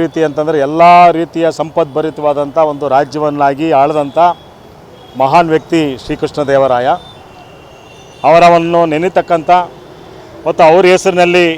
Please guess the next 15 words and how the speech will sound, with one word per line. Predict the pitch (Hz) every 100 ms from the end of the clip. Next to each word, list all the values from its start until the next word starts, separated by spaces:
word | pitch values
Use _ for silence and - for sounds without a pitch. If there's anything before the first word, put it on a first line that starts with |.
| 135
ಇವತ್ತು | 160 170 175 151
ಈ | 165 170
ಕಾರ್ಯಕ್ರಮವನ್ನು | 156 160 156 156 151 143 139
ಮಾಡ್ತಕ್ಕಂಥದ್ದು | 139 143 143 135 135 156 196 - - - - - - - 151
ಮತ್ತು | 175 175
ವಿಶೇಷವಾಗಿ | 156 196 202 190 185 185 156
ಅವರ | 185 208 196
ಹೆಸರಿನಲ್ಲಿ | 180 185 180 180 196 202 - - - - - -
ನಮ್ಮ | 170 214 190
ವಿಜಯನಗರ, | 165 185 185 170 139 113 - - -
ಅಂದರೆ | 135 170 160 151 135
ಅಂದು | 170 190 202 196 151
ಆ | 170 190
ಒಂದು | 196 185 175
ಬಳ್ಳಾರಿ | 165 175 180